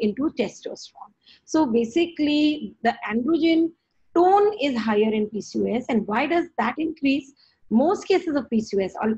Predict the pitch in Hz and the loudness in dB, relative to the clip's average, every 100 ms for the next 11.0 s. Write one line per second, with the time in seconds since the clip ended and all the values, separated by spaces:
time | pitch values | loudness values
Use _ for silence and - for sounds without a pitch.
0 | - 208 - _ 330 330 - 226 247 262 | -4 -6 -8 _ -2 -2 -2 -2 -2 -4
1 | 226 202 - 220 214 226 - _ - 254 | -4 -4 -4 -2 0 -2 -6 _ -4 0
2 | 254 302 - 240 269 269 359 370 285 247 | 0 0 2 2 4 4 6 6 4 0
3 | 233 220 202 - _ - 196 185 226 262 | 0 -2 -4 -12 _ -4 -2 -2 -4 -2
4 | 233 220 226 214 233 - 226 247 - 302 | 2 2 2 2 0 -2 -2 -2 -2 -2
5 | 302 - 226 208 220 240 208 180 247 240 | -2 0 0 2 2 0 -2 -4 -4 -4
6 | 190 196 - 196 190 262 294 - - - | -4 -4 -4 -6 -4 -4 -6 -12 -20 -8
7 | 196 247 311 277 254 277 254 - 285 208 | 0 2 2 -2 -2 0 -2 -4 -4 0
8 | 202 226 220 190 180 - 226 208 - - | 0 0 0 -2 -6 -2 0 0 -2 -12
9 | 175 185 202 320 392 - _ _ _ _ | -8 -4 -2 0 -2 -4 _ _ _ _
10 | - 226 233 233 254 262 262 262 269 370 | -2 2 2 0 -2 -2 -2 0 0 0